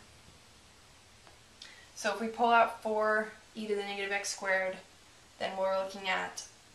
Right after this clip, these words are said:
times four x to the fourth, minus twelve x squared, and then plus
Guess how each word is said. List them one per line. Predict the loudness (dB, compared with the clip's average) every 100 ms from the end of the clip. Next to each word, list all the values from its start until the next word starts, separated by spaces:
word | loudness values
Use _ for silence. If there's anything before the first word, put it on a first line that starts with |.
| -14
times | -12 -10 -8 -10
four | -12 -10 -4 2 2 2 -4 -12 -20 -20 -20 -20 -20 -20 -20 -20 -20 -20 -12 -6
x | -4 -4 -10
to |
the | -12
fourth, | -14 -8 0 2 0 -4 -14 -18 -20 -20 -20 -20 -20 -20 -20 -20 -20 -20 -20 -20 -20 -20 -20 -20 -20 -18 -12
minus | -6 -4 -2 -2 -4 -6 -8 -10
twelve | -10 -4 0 4 4 2 -2 -8 -16 -20 -20 -20 -20 -20 -20 -20 -20 -20 -20 -20 -20 -20 -20 -20 -20 -20 -20 -20 -12 -10
x | -8
squared, | -8 -8 -6 0 2 2 0 -8 -16 -20 -20 -20 -20 -20 -20 -20 -20 -20 -20 -20 -20 -20 -20 -20 -20 -20 -16
and | -8
then | -6 -6
plus | -6 4 4 4 -4 -10